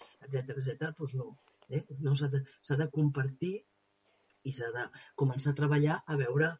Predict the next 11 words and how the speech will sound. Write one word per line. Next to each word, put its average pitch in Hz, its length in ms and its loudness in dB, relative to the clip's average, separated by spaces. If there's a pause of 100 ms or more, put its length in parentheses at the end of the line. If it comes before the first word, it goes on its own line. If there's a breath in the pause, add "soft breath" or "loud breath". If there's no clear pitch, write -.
(300 soft breath)
eh, 131 440 0
com - 180 4
aquesta 143 340 0
persona 143 300 2
es 160 100 -12
torna 143 240 2
a 135 60 -2
reconstruir 139 720 0 (320)
a 143 140 -2
partir 147 400 0
d'aquesta, 143 480 0